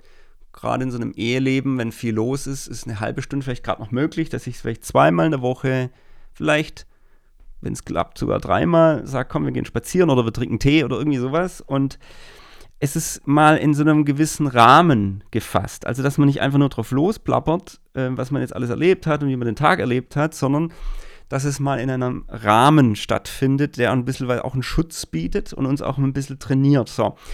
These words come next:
was ist der Rahmen? Person A, kann man ja ausmachen, wer das ist, beginnt und darf zehn Minuten aus seinem Planeten erzählen. Also sprich, was habe ich heute erlebt, wie ist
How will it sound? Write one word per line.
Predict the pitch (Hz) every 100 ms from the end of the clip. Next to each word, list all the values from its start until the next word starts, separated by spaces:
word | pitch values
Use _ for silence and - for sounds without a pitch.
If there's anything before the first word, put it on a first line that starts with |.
| -
was | 131 -
ist | - 143 -
der | 147
Rahmen? | 143 165 208 240 - - - - - - - - -
Person | 135 131 131
A, | - 117 170 233 - - - - - - - - - -
kann | 135
man | 139 139
ja |
ausmachen, | 98 135 131 120
wer | 117
das | 117
ist, | 160 -
beginnt | 113 117 151 208
und | - 123 -
darf | 113 -
zehn | - - 151 214
Minuten | 190 143 143 165 - 220 339 349 - _ - - - - - - _ -
aus | 139 151 -
seinem | 135 143 156
Planeten | 143 139 131 156 156 143
erzählen. | - - 95 92 104 143 254 - - - - - - - - -
Also | 113 120
sprich, | 120 - - 151 -
was | 120
habe | 110
ich | 110
heute | 113 110
erlebt, | 120 143 147 147 143 -
wie | 120
ist | 120 - -